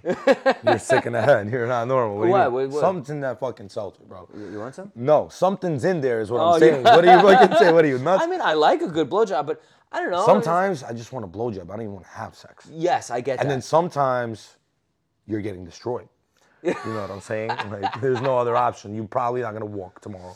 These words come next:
Speaker 1: Yeah.
Speaker 2: But, um, I mean, listen, also, it all depends on the connection you have with the person. Sex
Speaker 1: Well,
Speaker 2: is
Speaker 1: that's the
Speaker 2: sex.
Speaker 1: thing also.
Speaker 2: The most important thing is the connection. If you have a major connection with this person, it'll be better. You don't have to be fucking,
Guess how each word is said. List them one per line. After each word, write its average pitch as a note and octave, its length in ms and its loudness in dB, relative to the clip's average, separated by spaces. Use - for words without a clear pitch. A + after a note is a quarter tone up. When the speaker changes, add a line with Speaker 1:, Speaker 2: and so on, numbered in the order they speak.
Speaker 1:
Yeah. C3+ 260 -2
Speaker 2:
But, A#2+ 420 4
um, G#2 600 -2
I B2 80 -8
mean, D#3 300 -6
listen, A2 400 -6
also, A#2+ 460 -2
it A2 120 -6
all E3+ 160 -4
depends A2+ 280 -12
on G2 40 -12
the F#2 80 -14
connection F#2 380 -16
you F2 80 -20
have E2+ 80 -20
with F2 120 -18
the - 60 -20
person. E2+ 240 -20
Sex D3+ 400 -2
Speaker 1:
Well, A#2+ 140 -2
Speaker 2:
is A#2 60 -4
Speaker 1:
that's B2 120 0
the C#3+ 100 4
Speaker 2:
sex. B2+ 100 -2
Speaker 1:
thing B2 180 -4
also. A2+ 400 -6
Speaker 2:
The A#2+ 60 -10
most A#2 220 -6
important C3 460 -4
thing A#2 400 -8
is G2 220 -10
the F#2+ 80 -8
connection. - 560 -20
If G2 180 -14
you B2 60 -2
have A#2+ 120 0
a B2+ 60 -8
major C3 300 -8
connection A2 400 -12
with G2+ 100 -12
this G#2+ 100 -14
person, B2 400 -6
it'll B2 120 -2
be A#2+ 140 -4
better. G2 340 -8
You B2+ 60 -6
don't B2+ 140 -2
have C3 240 0
to B2 100 -10
be A#2+ 260 -6
fucking, A2 760 -8